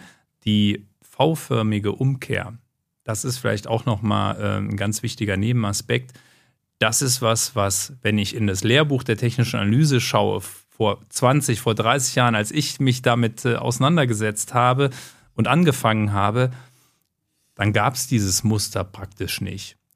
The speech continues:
Das heißt, der scharfe Einbruch und die dynamische Erholung,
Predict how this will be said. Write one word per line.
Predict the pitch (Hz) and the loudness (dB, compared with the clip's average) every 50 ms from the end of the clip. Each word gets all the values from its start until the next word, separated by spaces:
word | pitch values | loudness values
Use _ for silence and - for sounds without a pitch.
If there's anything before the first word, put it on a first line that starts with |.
| _ _ _ _ _ | _ _ _ _ _
Das | - 98 - - | -4 -2 0 2
heißt, | 117 110 113 117 - - - _ _ _ | 4 4 2 2 -2 -4 -10 _ _ _
der | - 98 98 | -4 -4 -2
scharfe | - - 123 117 139 160 156 - 131 117 | 0 0 2 4 4 2 2 2 2 2
Einbruch | 117 120 135 151 160 156 - 123 101 - | 4 2 2 2 2 2 0 0 -2 -2
und | - - 117 107 - | -2 -4 -4 -4 -4
die | 117 | -4
dynamische | 107 107 104 104 110 113 131 147 143 127 - - 123 | -2 0 0 2 2 4 4 4 2 2 0 0 -2
Erholung, | 113 104 95 92 107 127 160 156 131 107 95 92 90 - | -2 -2 -2 0 2 2 2 2 2 0 0 -2 -6 -8